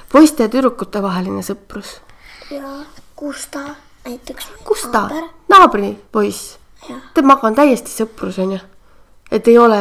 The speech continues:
Speaker 1: nagu Peika ja armastus.
Speaker 2: Jaa, no iseenda poiss. Inde-, iseenda tüdruk.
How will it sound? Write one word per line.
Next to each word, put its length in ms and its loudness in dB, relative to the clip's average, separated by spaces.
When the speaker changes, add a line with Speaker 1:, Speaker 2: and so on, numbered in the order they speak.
Speaker 1:
nagu 240 -6
Peika 520 -6
ja 180 -6
armastus. 640 -10
Speaker 2:
Jaa, 280 -6
no 160 -4
iseenda 560 -4
poiss. 500 -16
Inde-, 440 -2
iseenda 580 -4
tüdruk. 460 -4